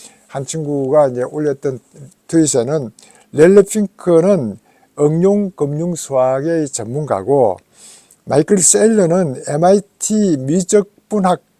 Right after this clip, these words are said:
물리학 및 고급 모델링 학위를 받았던 친구들이 하는 말이 신뢰가 있지 않느냐, 뭐 이와 같은 얘기도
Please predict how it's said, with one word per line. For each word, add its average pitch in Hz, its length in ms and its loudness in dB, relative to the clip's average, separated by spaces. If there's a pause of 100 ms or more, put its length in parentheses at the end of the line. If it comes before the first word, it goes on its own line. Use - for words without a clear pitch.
(720)
물리학 185 640 4 (240)
및 175 260 -4 (140)
고급 185 440 0
모델링 180 840 -2 (840)
학위를 185 340 4
받았던 147 500 0
친구들이 131 760 -4 (360)
하는 151 340 -4
말이 110 520 -2 (260)
신뢰가 147 560 -2
있지 151 180 -6
않느냐, 117 520 -6 (180)
뭐 120 120 -10
이와 123 200 -2
같은 131 360 -2
얘기도 123 380 -2